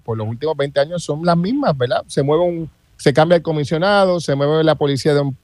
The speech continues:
lugar al otro, eh, se les cambia el nombre, ¿verdad?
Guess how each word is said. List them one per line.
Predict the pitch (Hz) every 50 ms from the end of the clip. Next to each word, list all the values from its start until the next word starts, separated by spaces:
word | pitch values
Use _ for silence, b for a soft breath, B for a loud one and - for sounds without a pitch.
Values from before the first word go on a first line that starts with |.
| _ _ -
lugar | 139 135 139 135 135 139
al | 147 151 180
otro, | 196 196 196 190 165 - 165 160 160 160 156 - _ _ _ _ _ _ -
eh, | - 123 127 123 123 123 120
se | - 156
les | 135 123
cambia | - 143 143 147 156 147
el | 139 135
nombre, | 139 156 180 190 185 180 170 151 147 143 147 147 143
¿verdad? | 131 131 131 139 147 151 151 147 143